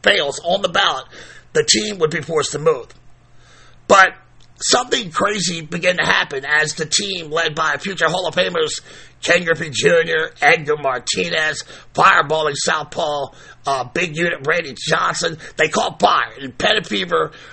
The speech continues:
literally gripped the city of Seattle, and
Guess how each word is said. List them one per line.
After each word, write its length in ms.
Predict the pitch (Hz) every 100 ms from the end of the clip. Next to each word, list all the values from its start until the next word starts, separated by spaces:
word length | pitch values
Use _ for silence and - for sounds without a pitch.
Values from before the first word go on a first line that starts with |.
| -
literally 600 | 170 233 247 226 202 139
gripped 340 | 165 196 -
the 100 | 165
city 360 | - 208 185 165
of 100 | 147
Seattle, 640 | - 151 170 180 180 165 - -
and 240 | 143 139